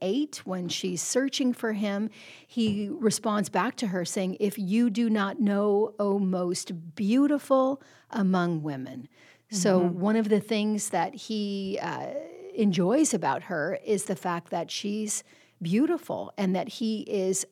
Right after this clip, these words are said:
Speaker 1: attracted to her.
Speaker 2: Mm-hmm.
Speaker 1: So we wanna talk about attraction. And the first thing that I wanted to kinda talk to you about is the fact that there's, uh,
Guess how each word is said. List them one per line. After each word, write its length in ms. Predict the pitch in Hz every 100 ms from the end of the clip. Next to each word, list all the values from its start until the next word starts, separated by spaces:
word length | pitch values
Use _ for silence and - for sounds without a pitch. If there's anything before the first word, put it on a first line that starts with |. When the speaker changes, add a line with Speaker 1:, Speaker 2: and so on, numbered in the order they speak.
| -
Speaker 1:
attracted 800 | 185 - - 151 185 - 139 -
to 80 |
her. 400 | 151 - 85 - -
Speaker 2:
Mm-hmm. 280 | 180 156 185 190
Speaker 1:
So 180 | - 214
we 160 | 247
wanna 200 | 302 320
talk 280 | 294 262 247
about 240 | 220 208 -
attraction. 680 | 190 - 185 202 - 185 156
And 200 | - 214
the 60 | 214
first 280 | 285 320 -
thing 160 | 370
that 100 | 294
I 100 | 202
wanted 320 | 180 180 185 180
to 100 | 175
kinda 440 | 185 170 131 101 - - -
talk 220 | - 226
to 120 | 220 226
you 60 |
about 340 | 180 165 156 151
is 260 | 190 185 -
the 100 | 196
fact 300 | 220 214 214
that 260 | 202 190 - - - _ _ _ _ _ -
there's, 380 | 247 320 - - -
uh, 460 | 240 92 - -